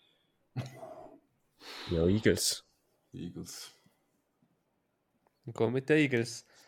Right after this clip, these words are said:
Speaker 3: Und ich glaube, beim nächsten Spiel wird's von
Speaker 1: <laughs>
Speaker 3: nächster Woche bei unserer Podcast-Folge zum Trash of the Week kommen. <laughs> Weil Giants gegen Bills. Und ich glaube, Bills werden die Giants so richtig rasieren.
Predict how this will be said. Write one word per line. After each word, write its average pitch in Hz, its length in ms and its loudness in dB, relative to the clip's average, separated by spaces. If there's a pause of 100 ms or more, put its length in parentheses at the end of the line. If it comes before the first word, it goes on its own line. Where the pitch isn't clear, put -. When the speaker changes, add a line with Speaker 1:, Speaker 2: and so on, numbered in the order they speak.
(160)
Speaker 3:
Und 123 100 0
ich 127 80 2
glaube, 123 200 6
beim 120 160 4
nächsten 143 400 4
Spiel 147 540 2
wird's 120 540 -2 (720)
von 127 100 4
Speaker 1:
<laughs> - 20 4
Speaker 3:
nächster 147 300 4
Woche 151 200 2
bei 139 60 2
unserer 143 200 0
Podcast-Folge 143 800 -2
zum 123 180 -6
Trash 135 420 8
of 127 160 2
the 131 120 6
Week 160 260 2
kommen. 165 240 4 (100)
<laughs> - 840 -8
Weil 131 340 6 (480)
Giants 143 340 4
gegen 127 320 2
Bills. 151 400 0 (400)
Und 113 140 -6
ich 117 100 -2
glaube, 113 260 2
Bills 123 400 2
werden 120 280 0
die 110 60 0
Giants 113 440 0
so 110 80 2
richtig 117 460 -2
rasieren. 110 540 -4